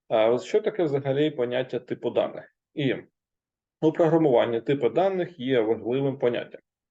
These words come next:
Щоб мати можливість оперувати змінними, важливо знати дещо про, е, їх тип. І без типів даних комп'ютер не може безпечно вирішити багатьо-, м, багато задач. Ось, наприклад, у нас є число шістнадцять,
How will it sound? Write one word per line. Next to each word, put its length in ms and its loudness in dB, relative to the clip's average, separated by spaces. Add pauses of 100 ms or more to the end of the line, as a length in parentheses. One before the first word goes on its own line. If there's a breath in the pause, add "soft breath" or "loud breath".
Щоб 160 0
мати 260 4
можливість 480 -4
оперувати 540 0
змінними, 500 -2
важливо 480 -2
знати 380 -4
дещо 360 -6
про, 420 0 (280)
е, 240 0
їх 280 -10
тип. 260 -6 (160)
І 180 -2
без 200 -2
типів 320 2
даних 360 2
комп'ютер 440 -2
не 140 2
може 320 0
безпечно 720 -4 (280)
вирішити 520 0
багатьо-, 640 -4
м, 200 -2
багато 340 2
задач. 380 0 (580)
Ось, 200 2
наприклад, 360 0
у 40 -4
нас 260 2
є 240 2
число 400 0
шістнадцять, 760 -4